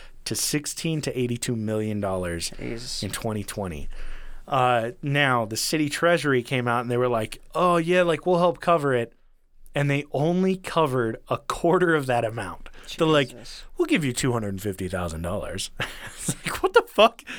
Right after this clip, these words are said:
Speaker 1: They just destroy your town. <laughs>
Speaker 2: Were
Speaker 1: Like,
Speaker 2: you
Speaker 1: what
Speaker 2: gonna
Speaker 1: the
Speaker 2: go
Speaker 1: fuck
Speaker 2: into the
Speaker 1: is wrong with you?
Speaker 2: cannons?
Speaker 1: No, go for it.
Speaker 2: Oh my God. So I was reading part of this,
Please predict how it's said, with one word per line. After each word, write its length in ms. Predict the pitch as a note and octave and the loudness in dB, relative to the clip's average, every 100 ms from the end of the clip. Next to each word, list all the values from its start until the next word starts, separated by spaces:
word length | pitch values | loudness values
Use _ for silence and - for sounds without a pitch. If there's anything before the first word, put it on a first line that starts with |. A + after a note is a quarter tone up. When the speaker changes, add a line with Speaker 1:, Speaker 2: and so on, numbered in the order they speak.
| - | -6
Speaker 1:
They 140 | F3+ G#3+ | -2 2
just 200 | C4+ - | 2 2
destroy 400 | A#3 - G3+ G3+ | 2 4 6 4
your 500 | C3 A#2 E3+ F#3 E3 | 2 2 6 6 4
town. 440 | - D#3 C#3 A2 - | 2 4 4 0 -8
<laughs> 40 | |
Speaker 2:
Were 80 | D3 D#3+ | -2 0
Speaker 1:
Like, 60 | F#3 | 2
Speaker 2:
you 20 | |
Speaker 1:
what 40 | |
Speaker 2:
gonna 100 | G#3+ G#3 | 2 4
Speaker 1:
the 40 | |
Speaker 2:
go 60 | G3 | 4
Speaker 1:
fuck 60 | G#3 | 2
Speaker 2:
into 120 | A3 | 2
the 60 | |
Speaker 1:
is 60 | C#3+ | 2
wrong 80 | C3 | 2
with 100 | A#2+ | 2
you? 60 | A2+ | 0
Speaker 2:
cannons? 380 | E3 G3+ - - - - - | -2 -4 -6 -8 -12 -16 0
Speaker 1:
No, 240 | D#3+ E3 | 4 4
go 220 | B2+ C#3 D3 | 4 2 2
for 200 | B2 A2 | 2 2
it. 40 | |
Speaker 2:
Oh 180 | D3+ E3+ | 4 4
my 180 | D#3 C3+ | 2 2
God. 440 | C#3 C#3 B2+ - | 4 4 2 -2
So 100 | - | 0
I 100 | D#3 | 2
was 100 | D#3+ | 2
reading 240 | D#3 D#3 D3 | 0 0 0
part 220 | D#3+ C#3+ | 0 2
of 40 | |
this, 280 | C#3 C3+ - | 0 -2 -4